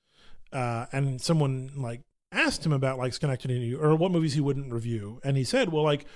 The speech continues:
there's certain movies that I don't have anything to say about, even though I think they're amazing films, like Schenectady, New York.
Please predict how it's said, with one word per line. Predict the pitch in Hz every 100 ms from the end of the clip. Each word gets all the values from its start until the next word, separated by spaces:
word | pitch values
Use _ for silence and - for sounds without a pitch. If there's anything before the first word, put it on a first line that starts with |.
| - -
there's | 214
certain | 370 302
movies | 220
that | 180
I | 180
don't |
have | 165
anything | 156 139
to | 127
say | - 151
about, | 160 175 156
even | 147
though | 143
I |
think | 127 123
they're | 123
amazing | 123 117 117
films, | - 110 107 120
like | 120 -
Schenectady, | 165 170 170 160
New | 139
York. | 127 120 120